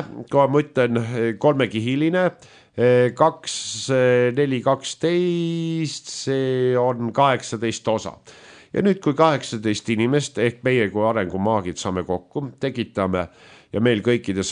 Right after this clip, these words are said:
on sisemaailm ja me tekitame ahela, siis avaneb värav. Jõuvärav.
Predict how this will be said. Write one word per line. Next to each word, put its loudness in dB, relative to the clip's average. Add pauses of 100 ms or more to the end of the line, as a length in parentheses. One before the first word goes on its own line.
on -8
sisemaailm 0
ja 0
me 0
tekitame -4
ahela, 0 (400)
siis -8
avaneb 2
värav. 2 (1200)
Jõuvärav. 6